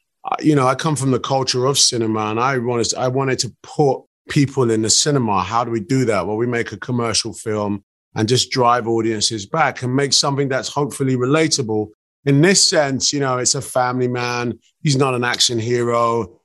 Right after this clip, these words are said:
He's not a tough guy. You know, this is a father that's doting his ex-wife and goes, goes to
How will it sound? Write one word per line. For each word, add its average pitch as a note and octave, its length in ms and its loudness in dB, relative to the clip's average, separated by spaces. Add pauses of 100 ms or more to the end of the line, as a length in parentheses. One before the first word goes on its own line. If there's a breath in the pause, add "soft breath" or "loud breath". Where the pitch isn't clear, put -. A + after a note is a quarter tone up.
He's C3+ 200 0
not B2+ 160 2
a G#2+ 60 -2
tough - 400 -4
guy. A#2 580 -2 (300 soft breath)
You C3 120 2
know, A#2 320 2
this C#3 300 0
is B2 120 -2
a G#2+ 80 -2
father B2 720 2
that's A2+ 520 -2 (220)
doting B2 320 2
his A2+ 160 -2
ex-wife B2 800 0
and A2 440 -2
goes, B2 380 2
goes A#2+ 380 0
to A2+ 360 -2